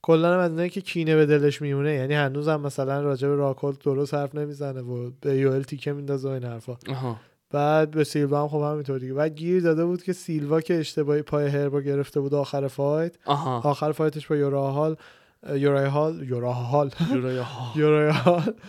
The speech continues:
Speaker 1: سیلوا اشتباهی پای هربو میگیره و فکر می‌کنه که اون، اونو باید
Speaker 2: آره.
Speaker 1: تیک داون کنه.
Speaker 2: آخه اون لحظه هم اونقدر داشت مشت می‌خورد دیگه،
Speaker 1: همون دیگه،
Speaker 2: شش
Speaker 1: قاطی
Speaker 2: صورت رو
Speaker 1: کرد.
Speaker 2: بسته بود،
Speaker 1: بعد
Speaker 2: قاطی
Speaker 1: این
Speaker 2: کرد
Speaker 1: می‌گفت
Speaker 2: دیگه.
Speaker 1: که این نمی‌دونم یه دیسگریسه و بدترین حالتیه که یه نفر می‌تونه بازنشست شه. <laughs> بابا،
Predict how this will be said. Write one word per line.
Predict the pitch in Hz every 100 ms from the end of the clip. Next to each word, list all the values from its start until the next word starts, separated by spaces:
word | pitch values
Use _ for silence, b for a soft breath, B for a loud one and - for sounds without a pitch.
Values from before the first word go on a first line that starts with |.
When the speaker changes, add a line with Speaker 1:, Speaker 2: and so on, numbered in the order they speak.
| 185 117
Speaker 1:
سیلوا | - 165 160 147 165
اشتباهی | 175 165 - 156 165
پای | 170 175
هربو | 175 175 185 147
میگیره | 139 135 139 139
و | 139
فکر | 131 - 151
می‌کنه | 156 156 156
که | 151
اون، | 156 156
اونو | 175 165 151
باید | 135 135
Speaker 2:
آره. | 139 131
Speaker 1:
تیک |
داون | 110 139 135
کنه. | 135
Speaker 2:
آخه | 139
اون | 170 175
لحظه | 160 147 156
هم | 170
اونقدر | 156 151 147
داشت | 156 156
مشت | 143 -
می‌خورد | 135 151
دیگه، | 147 139 156
Speaker 1:
همون | 170 185 151
دیگه، | 139 139
Speaker 2:
شش | 131
Speaker 1:
قاطی | 143 143
Speaker 2:
صورت | 156
رو | 147
Speaker 1:
کرد. | 135
Speaker 2:
بسته | 139 - 139
بود، |
Speaker 1:
بعد | 143
Speaker 2:
قاطی | 143 151
Speaker 1:
این | 165
Speaker 2:
کرد | 165
Speaker 1:
می‌گفت | 156 165
Speaker 2:
دیگه. | -
Speaker 1:
که | 170
این | 165
نمی‌دونم | 160 165 165 156
یه | 156
دیسگریسه | 156 160 - - 143 165 170 170
و | 156 151
بدترین | 139 143 135 - 139 143
حالتیه | 139 135 147 156 165 165
که |
یه | 165 156
نفر | 151 151 147
می‌تونه | 143 139 143
بازنشست | 139 143 143 151 147 156 156 - - -
شه. |
<laughs> | - - - - - - _ _ _ _ _ - 320 269 - -
بابا، | 202 202 196